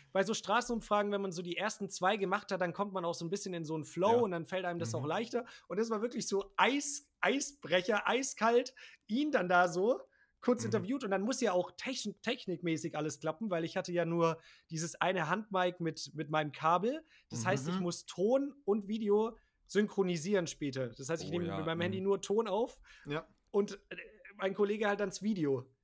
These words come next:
Speaker 2: Mhm.
Speaker 1: So, und dann war das <laughs> halt so, dachte ich, „Scheiße, wenn ich jetzt irgendwie den Ton verkackt hab oder so,
Speaker 2: Ja, oh.
Speaker 1: das wär halt
Speaker 2: Nicht,
Speaker 1: so
Speaker 2: nicht auf Record
Speaker 1: stupid
Speaker 2: gedrückt
Speaker 1: gewesen.“
Speaker 2: oder so.
Speaker 1: Ja,
Speaker 2: Ah.
Speaker 1: irgendwie so
Speaker 2: Aua.
Speaker 1: in der
Speaker 2: Ja, ja.
Speaker 1: Hektik.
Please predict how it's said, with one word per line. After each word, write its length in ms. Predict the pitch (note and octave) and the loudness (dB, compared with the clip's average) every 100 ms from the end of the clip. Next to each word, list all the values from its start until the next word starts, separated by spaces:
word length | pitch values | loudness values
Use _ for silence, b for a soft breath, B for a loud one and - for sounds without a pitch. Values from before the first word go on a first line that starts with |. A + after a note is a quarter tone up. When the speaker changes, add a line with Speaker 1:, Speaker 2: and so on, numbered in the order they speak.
| _ | _
Speaker 2:
Mhm. 220 | A2+ A2 B2+ | -8 -6 -4
Speaker 1:
So, 300 | D#3 D#3 E3 | -2 -2 -2
und 140 | D#3+ | 0
dann 140 | E3+ | 2
war 120 | F3+ G#3 | 2 2
das 180 | - | 2
<laughs> 120 | - - | 2 4
halt 160 | A#3+ | 4
so, 100 | G#3 | 4
dachte 220 | F#3+ F#3+ | 2 0
ich, 80 | - | -4
„Scheiße, 280 | - C3+ B2+ | -6 -6 -4
wenn 80 | C3 | -4
ich 120 | C3 | -4
jetzt 160 | E3 F#3+ | -6 -8
irgendwie 200 | D3 C#3 | -6 -4
den 180 | C3+ C3 | -4 -2
Ton 320 | D#3+ F#3+ G3+ | 0 0 -2
verkackt 440 | - E3 D#3+ - | -8 -12 -14 -6
hab 140 | G#3 D3 | -4 -2
oder 200 | D3 D3 | -2 -2
so, 280 | D3 F#3+ | -2 -4
Speaker 2:
Ja, 240 | B3 A#2+ B2 | 0 0 0
oh. 40 | B2 | 0
Speaker 1:
das 180 | C4+ - | 0 0
wär 140 | A#3+ - | 0 0
halt 140 | F3 - - | -2 -2 -2
Speaker 2:
Nicht, 280 | B2+ C#3+ F3 | 2 2 2
Speaker 1:
so 340 | F#3+ G3+ G#3 C#3+ | 2 2 0 -2
Speaker 2:
nicht 200 | D3 C#3+ | -2 -2
auf 180 | B2 | -4
Record 380 | B2 A#2+ B2+ B2+ | -6 -4 -2 -2
Speaker 1:
stupid 60 | A2+ | -4
Speaker 2:
gedrückt 340 | A2+ A2 G3+ | -6 -4 -4
Speaker 1:
gewesen.“ 180 | G#3 G#2+ | -4 -4
Speaker 2:
oder 80 | G3+ | -8
so. 260 | G3 G#3+ | -10 -6
Speaker 1:
Ja, 340 | G#3 G3+ A3 A3+ | 6 10 10 8
Speaker 2:
Ah. 40 | |
Speaker 1:
irgendwie 280 | A3+ G#3+ G#3 | 2 2 0
so 320 | F#3 G#3 G#3 | 2 2 2
Speaker 2:
Aua. 400 | C#3+ F#2+ F#2+ F#2 | 0 -2 -4 -6
Speaker 1:
in 100 | B2 | 2
der 100 | E3+ | 4
Speaker 2:
Ja, 40 | E3+ | 4
ja. 20 | |
Speaker 1:
Hektik. 520 | G3+ G3+ D#3 C#3 - | 4 2 -2 -2 -12